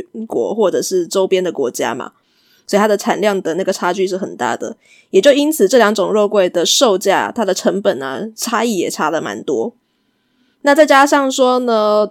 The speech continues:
呃，我刚刚所说过，席兰肉桂的味道是闻起来比较清新、比较淡雅，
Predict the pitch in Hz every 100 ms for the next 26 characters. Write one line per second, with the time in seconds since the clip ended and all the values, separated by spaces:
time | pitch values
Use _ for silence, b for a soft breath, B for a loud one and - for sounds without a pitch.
0 | - 202 185 185 247 247 180 214 208 220
1 | 196 156 - b b - 262 254 254 262
2 | 214 220 220 220 220 185 214 170 175 -
3 | 220 214 220 202 208 175 185 214 165 131
4 | -